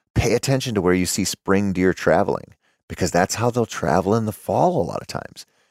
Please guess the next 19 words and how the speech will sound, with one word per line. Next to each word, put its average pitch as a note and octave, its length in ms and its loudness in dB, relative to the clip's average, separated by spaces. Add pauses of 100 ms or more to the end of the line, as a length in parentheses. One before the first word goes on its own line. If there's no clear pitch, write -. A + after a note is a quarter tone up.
(440)
Pay B2 140 2
attention B2 360 0
to G#2 80 0
not F2+ 220 4
only G2+ 180 2
the D#2 100 0
travel D2+ 680 2
and C#2 100 -2
the C2 60 -4
sightings G2 540 0
and C2+ 100 -4
the - 60 -4
sign G#2+ 560 0
that - 100 -4
you D2 120 -4
fully C#2+ 260 0
expect - 320 0
to G3 80 -2
see, A1 420 -4